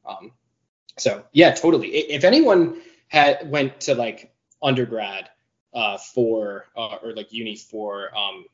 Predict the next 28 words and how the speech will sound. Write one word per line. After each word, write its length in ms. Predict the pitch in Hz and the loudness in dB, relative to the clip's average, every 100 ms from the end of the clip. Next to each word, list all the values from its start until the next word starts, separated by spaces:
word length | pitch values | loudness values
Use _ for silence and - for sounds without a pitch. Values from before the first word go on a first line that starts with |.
| _ _ | _ _
like, 180 | 117 104 | -6 -4
graphic 340 | 120 - 120 | -4 -4 -6
design, 600 | 110 101 92 101 120 139 _ _ _ _ _ _ - | -10 -14 -12 -8 -8 -8 _ _ _ _ _ _ -2
and 200 | 127 113 | 0 0
you 200 | 110 131 | -2 -4
want 420 | 123 123 117 113 - - | 0 0 0 -4 -12 -14
to 120 | 120 107 _ | -14 -14 _
take 540 | - 127 123 123 131 _ 131 | -6 -2 -2 -4 -20 _ -6
those 440 | 123 113 113 - | -4 -4 -6 -12
concepts 480 | - 113 107 120 - | -8 -8 -4 -6 -6
and 100 | 113 | -10
those 140 | 104 | -10
ideas 420 | 107 101 104 107 107 | -10 -10 -10 -10 -10
a 60 | |
step 340 | 101 104 - - | -8 -8 -10 -12
further 360 | 101 110 127 | -10 -6 -6
of, 140 | 139 135 147 | -2 -4 -2
of 220 | 127 - | -6 -6
problem 260 | - 101 113 | -10 -8 -8
solving 380 | 120 117 127 | -6 -4 -6
specifically, 680 | 127 113 - - - 143 143 _ _ _ _ | -8 -12 -14 -12 -6 -6 -6 _ _ _ _
um, 360 | 120 113 101 - _ - _ | -2 -2 -4 -14 _ -20 _
like, 320 | 143 135 - - | 0 0 0 -4
I, 160 | 131 160 | 0 2
I 120 | 151 | 2
think 220 | 208 202 | 0 -2
design 460 | 143 127 127 127 107 | -4 0 0 0 -4
management, 580 | 113 135 135 156 160 | -4 -4 -2 -4 -6